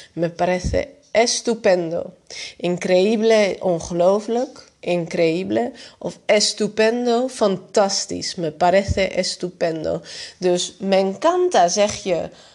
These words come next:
als je weet dat je iets leuk vindt, iets geweldig vindt, dan zeg je: "Me encanta." Als iets jou leuk lijkt of geweldig lijkt,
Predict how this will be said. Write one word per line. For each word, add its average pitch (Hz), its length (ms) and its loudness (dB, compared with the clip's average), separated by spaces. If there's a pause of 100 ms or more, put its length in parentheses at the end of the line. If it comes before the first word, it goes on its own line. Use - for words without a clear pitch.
(140)
als 180 300 0
je 156 160 -8
weet 196 420 0
dat 262 160 0
je 190 60 -8
iets 175 200 -2
leuk 190 360 2
vindt, 269 280 -4
iets - 220 -4
geweldig 185 400 2
vindt, 240 120 -6
dan 202 180 -4
zeg - 60 -12
je: 220 80 -10
"Me 220 80 -4
encanta." 247 840 -2 (420)
Als 208 180 0
iets 269 180 0
jou 208 180 4
leuk 180 260 4
lijkt 208 560 0
of 202 60 -12
geweldig 170 480 0
lijkt, 220 760 0